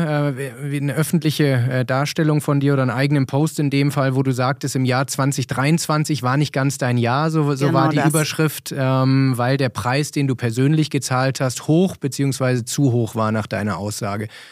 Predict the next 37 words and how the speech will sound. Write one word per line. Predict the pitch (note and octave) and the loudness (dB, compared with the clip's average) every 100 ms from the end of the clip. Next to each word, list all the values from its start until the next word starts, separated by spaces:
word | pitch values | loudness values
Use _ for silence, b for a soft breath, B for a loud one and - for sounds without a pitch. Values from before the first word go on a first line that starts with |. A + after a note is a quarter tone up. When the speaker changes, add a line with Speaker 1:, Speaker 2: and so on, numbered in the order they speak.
| B | B
Speaker 1:
Du | - | -6
hast | B2 | -4
grad | C#3 D3 | -2 -2
schon | E3 | 0
angedeutet, | C3 F3 E3+ D#3 D#3+ D#3+ D3+ | 0 2 2 2 0 -2 -2
dass | C#3 | -4
du | - | -4
öfter | C3+ - | -4 -2
mal | C#3+ C#3 | 0 2
wieder, | C3+ C#3 C3+ A#2+ | 2 2 0 -2
äh, | B2+ | -4
Treffen | - C#3 D3+ | -2 -2 0
mit | C3+ B2+ | 0 -2
Freunden, | - D3 D#3+ C#3+ D3+ C#3+ | 0 2 2 2 2 2
äh, | B2+ C3+ C3 B2+ B2 B2+ | 0 0 0 0 0 -2
Speaker 2:
Mhm. | D#3 | 0
Speaker 1:
absagen | D3 E3+ D3+ C3 C3 C3 | -2 -2 -2 0 0 2
musst. | C3 C3 C3 - B B B B B - | 2 2 0 -6 B B B B B -4
Ähm, | B2 B2 B2+ C3 C3 | 0 2 4 4 2
wenn's | - C#3 | 0 0
für | - | 0
dich | D#3 G3+ | 0 2
okay | G#3 - F#3+ | 2 2 0
ist, | F#3 | 0
würde | F3 | 0
ich | D#3+ | -2
da | D#3 D3+ | 0 0
ein | D#3+ | 0
ge-, | C#3 | -2
Speaker 2:
Mhm. | C3+ | -4
Speaker 1:
bisschen, | D3+ A3+ D#3 D3+ | 0 2 2 2
äh, | B2 C3 | 0 -2
gerne | C#3+ D3 | 0 0
ein | D3+ | 0
bisschen | C#3+ - C#3+ | 0 0 0
besser | C#3 - | 0 -2
verstehen, | C#3 C#3 B2 - C#3+ D3 D#3 D3+ | -2 -2 -4 -2 2 4 4 2